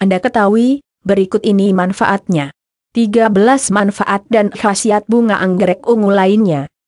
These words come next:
Obat diare sebagai obat demam dan nyeri sendi, obat sesak napas atau asma, obat anti kanker sebagai antibiotik, mengobati gangguan pada mata, mengobati gangguan syaraf pada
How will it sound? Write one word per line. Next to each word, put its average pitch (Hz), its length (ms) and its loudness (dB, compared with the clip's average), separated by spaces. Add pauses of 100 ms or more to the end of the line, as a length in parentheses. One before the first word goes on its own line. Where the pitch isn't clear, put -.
(240)
Obat 240 320 0
diare 190 400 0
sebagai 190 560 0
obat 226 400 -2
demam 185 400 -2
dan 202 160 2
nyeri 220 320 0
sendi, 294 320 0
obat 185 400 -2
sesak 233 400 -4
napas 196 480 -2
atau 190 320 -2
asma, 202 400 -4
obat 214 400 0
anti 190 240 -2
kanker 240 480 -2
sebagai 202 480 0
antibiotik, 214 880 0
mengobati 202 640 0
gangguan 185 480 0
pada 214 400 0
mata, 196 400 0
mengobati 202 560 0
gangguan 185 560 0
syaraf 226 480 0
pada 190 240 0